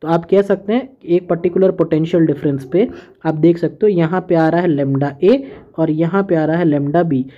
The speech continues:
तो इस पर्टिकुलर पोटेंशियल डिफरेंस पे आप कह सकते हो lambda B is greater than lambda A। ठीक है, और आपको पता है कि जो, अ, de Broglie वेवलेंथ है वो इनवर्सली प्रोपोर्शनल होती है मास के,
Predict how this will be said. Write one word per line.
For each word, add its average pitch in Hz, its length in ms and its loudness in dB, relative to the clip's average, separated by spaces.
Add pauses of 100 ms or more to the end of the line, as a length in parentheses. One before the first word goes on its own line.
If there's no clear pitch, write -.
(180)
तो - 60 -12
इस 196 140 4
पर्टिकुलर 202 460 2
पोटेंशियल 160 460 0
डिफरेंस 143 400 -4
पे 196 120 0
आप 160 200 -2
कह 170 140 0
सकते 170 340 -4
हो 247 100 -2 (360)
lambda 170 520 2 (140)
B 208 160 2 (240)
is 170 240 0
greater 160 380 0
than 185 240 0
lambda 135 380 -2 (380)
A। 240 120 6 (480)
ठीक 185 160 -4
है, 269 120 -2 (340)
और 226 220 2 (240)
आपको 190 300 -2
पता 214 300 2
है 202 300 -2 (800)
कि 190 60 -2
जो, 202 140 6
अ, 175 300 2
de 165 220 0
Broglie 208 360 4
वेवलेंथ 208 300 4
है 233 100 0
वो 220 200 -2
इनवर्सली 185 440 2
प्रोपोर्शनल 202 440 2
होती 208 180 0
है 208 60 4
मास 202 300 0
के, 202 140 -2